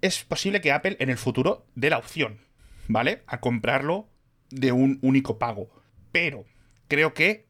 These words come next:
ese tipo de momentos para distribución de software de la propia Apple ya ha acabado, ¿vale? Porque todo el mundo está yendo hacia eso, tiene un poco más de sentido, etcétera. El precio, eh, cinco euros al mes,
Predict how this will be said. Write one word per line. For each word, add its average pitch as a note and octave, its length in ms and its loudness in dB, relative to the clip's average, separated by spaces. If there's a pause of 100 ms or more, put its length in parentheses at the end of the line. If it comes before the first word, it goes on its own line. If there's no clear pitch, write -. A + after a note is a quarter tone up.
ese C3+ 240 -2
tipo G#2 560 -2
de A2+ 640 0 (420)
momentos C3 840 -2
para A#2 240 0
distribución A2 480 -4
de D3 60 -4
software G#2 360 -2
de A2 120 0
la G#2+ 120 -2
propia D3 280 0
Apple G3 300 -4
ya A2 260 -2
ha - 20 0
acabado, F2 460 -8 (380)
¿vale? A#2 380 -4 (140)
Porque G#2+ 440 -6 (360)
todo D#3 200 2
el C#3 40 4
mundo B2+ 240 2
está A2 200 -2
yendo G#2 200 -2
hacia A2+ 180 0
eso, F#3+ 280 -4
tiene C3 180 0
un A#2 100 -2
poco A2 180 -4
más G2+ 160 -2
de G#2 60 -6
sentido, E3 600 0 (440)
etcétera. F#2 500 -4 (420)
El F#3 360 0
precio, G#3 440 -2 (220)
eh, C#3+ 420 0 (200)
cinco G#3 340 2
euros D3+ 260 2
al C3 100 2
mes, G#3 320 0